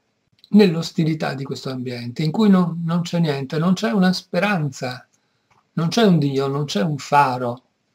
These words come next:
che illumina l'andare, non c'è una meta per questa via dove dirigersi in questo viaggio. L'unico faro è rappresentato dal, dall'amore tra questi due personaggi.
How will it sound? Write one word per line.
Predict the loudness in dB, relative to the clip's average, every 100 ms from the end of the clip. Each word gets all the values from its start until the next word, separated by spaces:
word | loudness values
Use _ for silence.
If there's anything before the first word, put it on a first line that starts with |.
| _
che | -10 -8
illumina | -4 -2 -2 -2 -4 -8 -12 _ _ _ _ _ -6
l'andare, | -4 -4 -6 -6 -8 -6
non | 0 2
c'è | 2 2
una | 4 6
meta | 6 6 4 2 -2
per | -4 -10
questa | -4 -6 -4 -2
via | 2 2 2
dove | 0 0 -4 -8 _ _ _ _ _ _ _ _
dirigersi | 2 6 6 4 0 -8 -8
in | -8
questo | -8 -8 -4
viaggio. | 0 0 -2 -2 -4 -4 -10 _ _ _ _ _ _ _ _ _ _ _ _ _ -20 -2
L'unico | 2 4 4 0
faro | -2 -2 0
è |
rappresentato | 0 -2 -2 -2 -2 -4 -4 -4
dal, | -2 -4 -4 -6 -8 -12 -16 _ _ _
dall'amore | -6 -2 0 0 0 0 -2 -4 -6 -8 _
tra | -10 -4
questi | -2 -2 -2
due | -2
personaggi. | -4 -6 -8 -8 -8 -8 -10 -8 -10